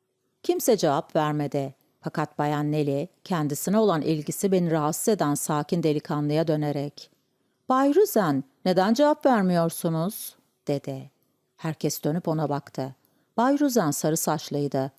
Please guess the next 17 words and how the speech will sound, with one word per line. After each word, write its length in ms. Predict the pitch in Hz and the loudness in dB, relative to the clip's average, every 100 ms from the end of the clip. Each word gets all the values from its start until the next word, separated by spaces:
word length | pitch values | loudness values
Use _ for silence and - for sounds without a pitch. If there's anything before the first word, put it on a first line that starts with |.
| _ _ | _ _
İtiraf 480 | 180 156 160 147 143 | -4 -2 -2 -2 0
etmeliyim 480 | - 160 151 160 156 | -2 -2 0 0 0
ki 180 | - 139 | -6 -4
çok 220 | 165 - | -6 -4
şaşırdım. 680 | 147 - 156 143 143 139 - _ _ _ _ _ _ 185 | -8 -4 -6 -4 -6 -8 -14 _ _ _ _ _ _ -2
Bayan 340 | 165 156 160 | 0 0 0
Nelly'nin 360 | 156 156 156 196 | 0 2 2 0
sorusunu 540 | - 180 160 - 202 | 2 2 2 0 -2
takip 420 | - 185 160 180 | 0 0 0 2
eden 240 | 190 156 151 | 2 2 0
sessizliğe 800 | - 156 - 170 147 151 147 151 | 0 -2 -2 -2 0 0 2 0
bakılırsa 720 | - 160 156 - 143 135 139 _ | 0 0 0 -2 -4 -4 -8 _
orada 380 | 175 156 175 147 | 2 2 2 0
bulunan 420 | 151 147 160 175 | 0 0 0 0
herkes 460 | 190 170 156 143 165 | 0 0 -2 -2 -2
de 80 | |
şaşkındı. 760 | - 143 - - 147 143 143 | -2 -4 -4 -4 -2 -2 -4